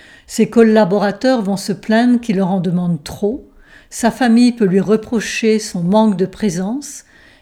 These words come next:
et éventuellement, une maladie cardiaque peut le guetter. Si une autre personne donne trop d'importance à son critique et s'identifie à ce critique, elle peut développer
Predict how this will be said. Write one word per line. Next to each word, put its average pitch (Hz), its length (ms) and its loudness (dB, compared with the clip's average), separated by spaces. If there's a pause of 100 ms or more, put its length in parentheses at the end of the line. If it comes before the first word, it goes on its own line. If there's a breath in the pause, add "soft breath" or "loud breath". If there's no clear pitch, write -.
(120 soft breath)
et 269 220 2
éventuellement, 240 800 2 (340 loud breath)
une 202 160 2
maladie 214 420 2
cardiaque 196 640 -4 (120)
peut 226 120 -2
le 190 160 2
guetter. 208 560 -4 (1300 soft breath)
Si - 300 -6
une 185 160 2
autre 302 260 2
personne 226 640 0
donne 185 240 -2
trop 311 300 -4
d'importance 233 720 -2
à 185 60 -8
son 202 180 -6
critique 240 560 -4
et 170 60 -6
s'identifie 240 920 -2
à 226 60 -4
ce - 180 -10
critique, 202 680 -10 (800 loud breath)
elle 202 140 0
peut 285 160 0
développer 226 640 0